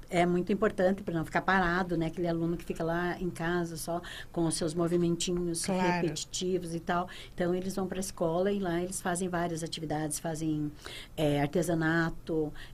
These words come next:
Speaker 1: é, fa-, é, trabalho de estimulação visual, estimulação auditiva, tudo funcional. Então,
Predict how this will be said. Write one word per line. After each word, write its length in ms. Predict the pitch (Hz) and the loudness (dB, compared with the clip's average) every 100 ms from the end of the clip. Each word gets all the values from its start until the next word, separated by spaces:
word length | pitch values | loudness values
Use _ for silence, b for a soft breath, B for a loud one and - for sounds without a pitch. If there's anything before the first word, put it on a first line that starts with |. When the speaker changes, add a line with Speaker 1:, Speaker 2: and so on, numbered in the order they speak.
| - | -6
Speaker 1:
é, 480 | 156 147 147 139 135 | -2 0 0 -2 -4
fa-, 120 | - | -4
é, 160 | 170 156 | -4 -2
trabalho 340 | - 156 160 | -2 0 0
de 100 | 151 | -2
estimulação 500 | 180 - 165 160 190 | -6 -2 -2 -2 -4
visual, 340 | 180 196 190 | -2 0 2
estimulação 560 | 180 - 175 165 - 180 | 0 0 0 0 0 0
auditiva, 760 | 170 - - - 202 190 180 175 | -2 -4 -6 0 4 4 2 -2
tudo 200 | - 196 | -4 -6
funcional. 720 | 190 196 - 185 170 175 185 | -4 -2 0 0 2 2 4
Então, 380 | 175 180 175 170 | 2 2 2 0